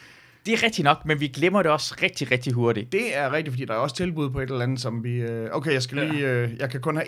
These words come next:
Speaker 2: én browser åben i, øh, på min
Speaker 1: Præcis.
Speaker 2: mobiltelefon, og jeg skal ned og have et eller andet, øh, køtilbud, jeg skal melde mig til.
Speaker 1: Kan, kan du huske sidste, for jeg, kan du huske sidste gang, man har hørt noget fra Palæstina egentlig?
Speaker 2: Øh, jamen, der kommer jo corona.
Speaker 1: Præcis.
Speaker 2: Altså, jamen,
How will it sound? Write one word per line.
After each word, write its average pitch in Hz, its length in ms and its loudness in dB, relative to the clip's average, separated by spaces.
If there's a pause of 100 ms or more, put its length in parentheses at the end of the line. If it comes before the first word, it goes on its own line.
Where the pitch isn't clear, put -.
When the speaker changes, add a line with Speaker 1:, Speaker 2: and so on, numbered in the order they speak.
(100)
Speaker 2:
én 135 60 -2
browser 135 340 0
åben 143 340 -2
i, 127 180 0
øh, 120 260 0
på 131 80 -8
min 143 100 0
Speaker 1:
Præcis. 143 220 0
Speaker 2:
mobiltelefon, 139 500 0
og 131 60 0
jeg 123 120 2
skal 143 140 -4
ned 160 120 0
og 120 320 4 (220)
have 143 120 -2
et 143 40 0
eller 131 100 0
andet, 135 200 0
øh, 123 200 0
køtilbud, 135 500 -2
jeg 127 120 -2
skal 123 140 -8
melde 123 180 0
mig 127 120 -2
til. 135 240 -6
Speaker 1:
Kan, 180 120 2
kan 151 120 0
du 147 60 4
huske 202 200 -2
sidste, - 360 -4
for 143 60 4
jeg, 139 120 4 (140)
kan 156 100 0
du 139 60 2
huske 185 160 0
sidste 180 240 -4
gang, 139 260 2
man 127 100 0
har 127 60 4
hørt 139 240 2
noget 131 240 0
fra 113 280 2
Palæstina 131 1080 -4
egentlig? 117 760 -4 (920)
Speaker 2:
Øh, 101 60 -14 (160)
jamen, 101 180 -10
der 107 60 -8
kommer 104 220 -8
jo 98 60 -8
corona. 131 520 -8 (460)
Speaker 1:
Præcis. 117 200 -8 (160)
Speaker 2:
Altså, 170 40 2
jamen, 156 100 -2